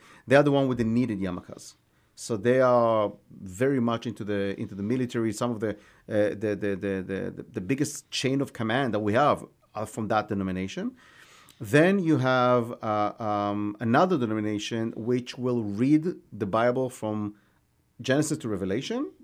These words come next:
We are one of them. But we view Jesus as a Messiah, uh, second time. So we, we accept the resurrection and everything, but he came as a prophet first time,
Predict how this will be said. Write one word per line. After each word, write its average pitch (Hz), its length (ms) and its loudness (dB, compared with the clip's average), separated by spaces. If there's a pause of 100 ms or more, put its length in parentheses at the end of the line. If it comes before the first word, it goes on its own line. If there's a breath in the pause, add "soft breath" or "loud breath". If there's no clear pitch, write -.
(100)
We 104 300 -2
are 104 60 2
one 92 180 -4
of 101 80 -6
them. 247 200 -6 (480 soft breath)
But 113 300 4
we 147 220 2
view 131 240 0
Jesus 107 460 -4
as 110 360 -4 (140)
a 107 100 -2
Messiah, 104 640 -4 (380)
uh, 95 220 -2 (100)
second 123 400 -2
time. - 300 -16
So 110 140 -12
we, 117 260 0
we 104 280 -8
accept 98 440 -6
the 101 140 -4
resurrection 123 600 -6
and - 80 -6
everything, 247 380 -4 (300 loud breath)
but 110 240 4
he 143 120 -4
came 127 260 0
as 104 80 -2
a 104 60 -6
prophet - 480 -6
first 180 340 -4
time, 214 260 -4